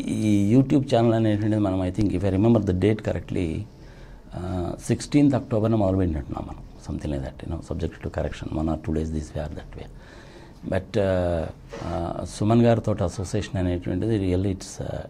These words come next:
it's, it's an, it's an excellent thing, no doubt about that. So, మీరు ఇచ్చినటువంటి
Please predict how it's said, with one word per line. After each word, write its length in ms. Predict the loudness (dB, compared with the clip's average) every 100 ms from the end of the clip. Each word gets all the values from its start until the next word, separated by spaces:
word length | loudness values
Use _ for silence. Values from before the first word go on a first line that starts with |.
| -12
it's, 140 | -12
it's 420 | -10 -10 -8 -4
an, 180 | -4 -6
it's 160 | -8 -6
an 120 | -6
excellent 380 | -4 -4 -2 -4
thing, 160 | -4 -4
no 40 |
doubt 240 | -2 -4
about 400 | -6 -10 -14 -14
that. 220 | -16 -16 -20 -18 -20 -20 -20 -20 -20 -18 -10
So, 340 | -4 0 0 0
మీరు 220 | 0 0
ఇచ్చినటువంటి 680 | -2 2 2 2 0 0